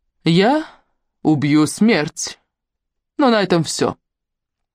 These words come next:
И как-нибудь справлюсь с тем, что в борьбе я дерзкая. Да,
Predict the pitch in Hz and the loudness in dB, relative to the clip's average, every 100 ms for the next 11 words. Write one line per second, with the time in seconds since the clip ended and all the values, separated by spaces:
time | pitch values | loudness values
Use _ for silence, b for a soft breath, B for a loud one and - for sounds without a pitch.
0 | _ _ _ _ _ _ _ _ _ _ | _ _ _ _ _ _ _ _ _ _
1 | _ _ _ 147 - 233 240 220 - - | _ _ _ -10 -6 -2 0 0 -4 -2
2 | 156 135 135 - 156 - 160 143 - 151 | 0 0 -2 -6 -10 -6 -4 -4 -4 -2
3 | 135 127 b b b _ _ _ _ _ | -2 -4 b b b _ _ _ _ _
4 | - 131 127 135 123 127 139 - - 143 | -10 -6 -2 -2 -2 -2 -2 -2 -6 -4
5 | 143 135 127 135 - - - 110 - _ | -4 -4 -4 -6 -6 -14 -12 -12 -14 _
6 | _ _ _ _ _ 226 185 | _ _ _ _ _ -4 -4